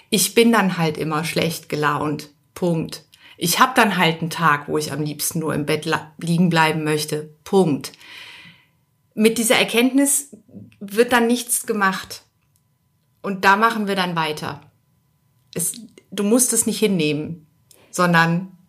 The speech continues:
es gibt Mittel und Wege, diese Energie wirklich für sich zu nutzen und dann eben gar nicht mehr so tief abzustürzen.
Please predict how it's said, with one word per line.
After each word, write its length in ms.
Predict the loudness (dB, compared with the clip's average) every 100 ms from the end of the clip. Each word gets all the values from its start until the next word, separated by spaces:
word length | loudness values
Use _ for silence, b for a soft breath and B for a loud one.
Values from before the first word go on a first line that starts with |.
| _ _ _ _ _ -8
es 120 | -4
gibt 180 | -2 2
Mittel 260 | 2 2
und 240 | 0 0 2
Wege, 280 | 2 2
diese 280 | -2 -2 -2
Energie 500 | 0 2 2 0 0
wirklich 320 | 0 0 -2
für 140 | -4 -4
sich 260 | -2 -4
zu 140 | -4 -2
nutzen 760 | 0 0 -2 2 4 4 0 B B B B B B B B -4
und 180 | 2 2
dann 140 | 2
eben 280 | 2 2 4
gar 200 | 4 2
nicht 180 | 0 -2
mehr 100 | -2
so 120 | -2
tief 280 | -4 -6 -4
abzustürzen. 880 | -6 -6 -8 -8 -10 -10 -10 -10